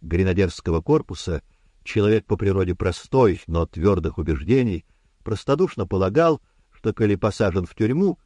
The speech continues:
то уже тем самым и виноват, и казнь заслужил. И зачем это следствие и комиссии? Пустая трата времени и только.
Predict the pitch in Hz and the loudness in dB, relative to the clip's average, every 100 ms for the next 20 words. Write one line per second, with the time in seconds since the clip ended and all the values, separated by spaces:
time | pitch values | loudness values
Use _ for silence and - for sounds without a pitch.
0 | _ _ _ - 95 80 101 101 90 - | _ _ _ 0 0 2 0 0 -2 0
1 | 156 175 160 143 127 147 120 113 85 80 | 0 2 0 -2 -2 0 2 2 2 2
2 | 98 123 113 - 90 82 78 98 95 - | 0 0 -4 0 0 0 0 -4 -6 -6
3 | 90 - 92 85 87 87 82 _ _ _ | -6 -4 -4 0 0 -2 -4 _ _ _
4 | - 80 - - 147 190 185 170 156 147 | -8 -2 -2 0 0 2 0 -2 2 2
5 | 127 - 101 92 85 - 92 82 76 - | 2 -2 -4 -2 -4 -4 -4 -4 -6 -10
6 | - 73 - - - 180 175 165 165 151 | -10 -10 -10 -8 0 2 2 -2 -2 0
7 | 170 185 110 80 71 123 120 - | 4 4 2 -2 0 0 -2 -8